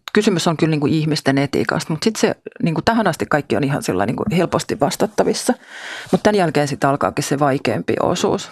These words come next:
Siis se, että, että tota, mistä, mistä se tota – missä kohtaa se ikään kuin moraalisuus tai ne eettiset näkökulmat kiinnittyy sinne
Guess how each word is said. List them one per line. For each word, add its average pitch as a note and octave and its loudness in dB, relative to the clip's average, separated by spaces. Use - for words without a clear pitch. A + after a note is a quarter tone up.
Siis - -2
se, D3 2
että, - 0
että D3+ 0
tota, B2 0
mistä, E3 0
mistä A3 0
se F3+ 2
tota – D3 -2
missä F#3 2
kohtaa D3 2
se C#3+ 2
ikään C#3+ 0
kuin C#3 -2
moraalisuus D3+ 0
tai C#3+ 2
ne C#3+ 0
eettiset C3 -2
näkökulmat C3+ 0
kiinnittyy - -2
sinne - -2